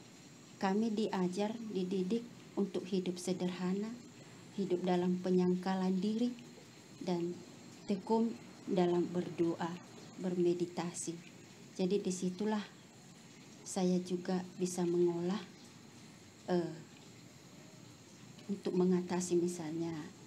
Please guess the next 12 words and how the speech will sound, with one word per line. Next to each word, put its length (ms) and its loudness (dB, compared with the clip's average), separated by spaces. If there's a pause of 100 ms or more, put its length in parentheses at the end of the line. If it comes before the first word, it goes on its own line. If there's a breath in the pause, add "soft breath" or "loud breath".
(140)
ya, 160 -8
seperti 480 -6
Bapak 320 -6
bilang 320 -6
tadi, 300 -8 (100)
godaan-godaan 840 -4
duniawi, 800 -4 (800 loud breath)
hal-hal 380 -4 (100)
keinginan 560 2
memiliki 560 0
ini, 160 6
memiliki 480 -2